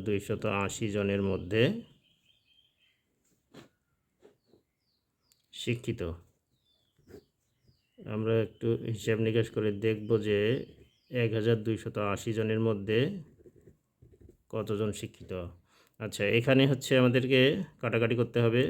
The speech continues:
বিশ দিয়ে একসঙ্গেই কাটবো। বিশ দিয়ে যদি চল্লিশকে কাটি তাহলে দুই হয়, বিশ দিয়ে একশোকে কাটলে পাঁচ হয়। পাঁচ দিয়ে এটাকে যদি আমরা কাটি তাহলে হচ্ছে পাঁচ দুই গুণে দশ, আচ্ছা, দুই আঠাশ আছে এখানে, পাঁচ পাঁচে পঁচিশ,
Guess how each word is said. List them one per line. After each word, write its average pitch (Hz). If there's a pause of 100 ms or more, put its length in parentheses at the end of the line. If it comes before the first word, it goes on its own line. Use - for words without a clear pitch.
(160)
বিশ 117
দিয়ে 113
একসঙ্গেই 110
কাটবো। 107 (140)
বিশ 104 (100)
দিয়ে 110 (100)
যদি 101
চল্লিশকে 104
কাটি 104
তাহলে 101 (100)
দুই 101
হয়, 104 (320)
বিশ 98
দিয়ে 101
একশোকে 98
কাটলে 98 (100)
পাঁচ 95
হয়। 85 (580)
পাঁচ 113
দিয়ে 107
এটাকে 110
যদি 104
আমরা 107
কাটি 107 (140)
তাহলে 104
হচ্ছে 104 (160)
পাঁচ 101 (100)
দুই 104
গুণে 101 (160)
দশ, 107 (760)
আচ্ছা, 101 (220)
দুই 101 (260)
আঠাশ 101
আছে 107
এখানে, 101 (680)
পাঁচ 104 (220)
পাঁচে 98
পঁচিশ, 92